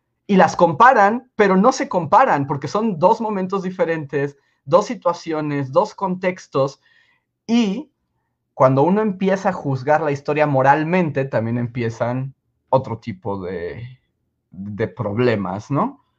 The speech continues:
O sea, bien, mal, ¿en qué sentido? Entonces, lo que quiero decir aquí es que ojalá fuera tan fácil. O sea, ojalá fuera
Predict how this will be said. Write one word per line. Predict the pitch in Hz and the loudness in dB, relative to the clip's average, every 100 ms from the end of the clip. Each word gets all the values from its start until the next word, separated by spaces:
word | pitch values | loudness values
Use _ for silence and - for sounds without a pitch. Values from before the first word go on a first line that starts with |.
| _ | _
O | 113 | -8
sea, | 113 113 110 | -2 -2 -2
bien, | 110 139 160 165 | 0 2 2 2
mal, | 147 135 143 156 - | 2 4 4 2 -2
¿en | 123 117 | -4 -4
qué | 127 | -4
sentido? | 127 123 117 185 156 110 - - _ _ | -4 -4 -2 -2 0 0 -2 -10 _ _
Entonces, | 160 151 202 196 233 233 _ _ _ | -4 0 2 2 0 0 _ _ _
lo | 170 | -2
que | 175 | 0
quiero | 180 262 349 | 0 2 4
decir | 202 220 208 | 2 2 2
aquí | 208 190 202 233 - | 2 -2 -4 -6 -6
es | - 185 | -8 -2
que | 247 | 0
ojalá | 196 190 | 4 4
fuera | 208 214 202 | 4 2 2
tan | 175 147 | 0 0
fácil. | 170 180 - 117 - _ _ _ | 0 0 -6 -12 -18 _ _ _
O | 147 | -4
sea, | 175 165 | 4 4
ojalá | 131 156 196 214 | 6 4 4 2
fuera | 185 185 185 185 185 | 4 2 4 0 -2